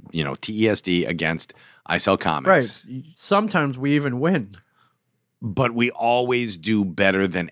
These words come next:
Speaker 1: anybody thought we would.
Speaker 2: For the most part, yeah.
Speaker 1: Yeah,
Speaker 2: Y-,
Speaker 1: so.
Speaker 2: y-, yeah. Well, I mean, we still win, we still lose, but yeah. Did you have a great time last weekend?
Speaker 1: I did. It was fantastic.
Speaker 2: Okay.
Speaker 1: We were, um,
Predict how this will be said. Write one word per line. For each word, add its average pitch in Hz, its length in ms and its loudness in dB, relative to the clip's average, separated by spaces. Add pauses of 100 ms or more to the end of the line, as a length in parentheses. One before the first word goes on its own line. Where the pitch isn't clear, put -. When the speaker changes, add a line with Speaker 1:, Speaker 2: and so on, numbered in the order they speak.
Speaker 1:
anybody 92 680 2
thought - 600 -2
we 87 140 -4
would. 73 560 -2 (360)
Speaker 2:
For 311 200 -10
the 185 80 0
most 113 320 -2
part, 123 240 0
yeah. 127 160 4
Speaker 1:
Yeah, 73 280 -2
Speaker 2:
Y-, 139 100 -12
Speaker 1:
so. 78 260 2
Speaker 2:
y-, 65 60 -4 (140)
yeah. 117 240 -2 (220)
Well, 123 400 0
I 123 80 -8
mean, 117 360 -2
we 120 100 -2
still 135 280 -2
win, 131 300 2
we 117 100 -4
still 120 300 0
lose, 120 440 0
but 107 300 -4 (100)
yeah. 110 260 -4 (640)
Did 151 140 -2
you 185 80 2
have 165 100 0
a - 20 -6
great 160 220 0
time 143 200 0
last 110 220 -4
weekend? 101 400 -4
Speaker 1:
I 123 140 4
did. 95 260 -2
It 101 80 0
was 110 160 6
fantastic. 90 640 -2
Speaker 2:
Okay. 127 80 2
Speaker 1:
We 110 100 2
were, 98 480 2 (760)
um, 95 680 2